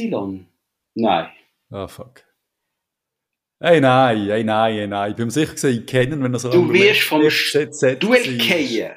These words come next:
Speaker 1: Vom
Speaker 2: Oh
Speaker 1: Stuhl
Speaker 2: mein
Speaker 1: wirst du fallen.
Speaker 2: Gott, weißt du es gesehen, Mann?
Speaker 1: Kennst du
Speaker 2: Hm.
Speaker 1: Raphael? Da ist es nicht.
Speaker 2: Nein.
Speaker 1: Kennst
Speaker 2: Ich
Speaker 1: du
Speaker 2: sag mal, ähm,
Speaker 1: den Namen von mit A an?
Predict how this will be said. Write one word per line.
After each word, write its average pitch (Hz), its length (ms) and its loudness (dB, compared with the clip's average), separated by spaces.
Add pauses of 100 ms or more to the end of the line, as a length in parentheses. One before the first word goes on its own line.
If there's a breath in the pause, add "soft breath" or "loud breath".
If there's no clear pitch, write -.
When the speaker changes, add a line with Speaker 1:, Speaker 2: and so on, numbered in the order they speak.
Speaker 1:
Vom 147 160 -4
Speaker 2:
Oh - 20 -2
Speaker 1:
Stuhl 160 480 4
Speaker 2:
mein 147 280 2
Speaker 1:
wirst - 280 -4
du - 40 -2
fallen. 151 180 0
Speaker 2:
Gott, - 180 -16
weißt 131 280 -8
du 139 40 -10
es 127 100 -14
gesehen, 131 320 -6
Mann? 98 300 -12 (680)
Speaker 1:
Kennst 190 280 0
du 180 60 2
Speaker 2:
Hm. 151 60 0
Speaker 1:
Raphael? 107 640 2 (260)
Da 143 140 0
ist 175 180 -2
es - 120 -4
nicht. 147 520 0 (180)
Speaker 2:
Nein. 95 800 -14 (380)
Speaker 1:
Kennst 196 300 -2
Speaker 2:
Ich 233 100 0
Speaker 1:
du 185 80 -4
Speaker 2:
sag 165 420 -2
mal, 92 220 -18 (100)
ähm, 85 360 -16 (580)
Speaker 1:
den 156 80 4
Namen 180 240 4
von 180 140 -2
mit 143 200 -2
A 135 520 2
an? 104 40 -10